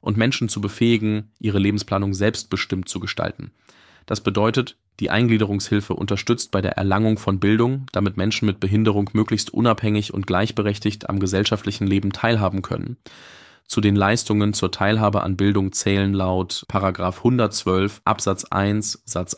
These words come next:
eins S G B neun Hilfen zu einer Schulbildung im Rahmen der allgemeinen Schulpflicht sowie zum Besuch weiterführender Schulen. Außerdem gehören auch Hilfen zur schulischen oder hochschulischen Ausbildung dazu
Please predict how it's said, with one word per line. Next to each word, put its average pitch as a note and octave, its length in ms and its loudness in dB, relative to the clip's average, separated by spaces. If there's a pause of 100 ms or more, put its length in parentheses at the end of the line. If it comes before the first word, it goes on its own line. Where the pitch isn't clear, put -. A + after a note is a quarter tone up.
eins G2+ 560 0
S - 220 -2
G G2 160 0
B F#2 360 0
neun G2 540 0 (160)
Hilfen B2+ 640 2
zu - 160 -4
einer G2 180 0
Schulbildung B2 760 2
im G2+ 120 -2
Rahmen F#2+ 440 2
der G2 140 0
allgemeinen F#2+ 500 0
Schulpflicht - 640 -2 (280)
sowie G2+ 340 -2
zum G#2 180 0
Besuch G2+ 480 -2 (180)
weiterführender F#2+ 840 -2
Schulen. - 480 -8 (580)
Außerdem A2 640 0 (120)
gehören G2+ 360 2
auch - 200 -4
Hilfen G#2 400 2 (120)
zur - 240 -4
schulischen A#2 640 -2 (220)
oder G#2 260 0
hochschulischen G2+ 560 -2
Ausbildung F#2 480 -2
dazu G2 480 0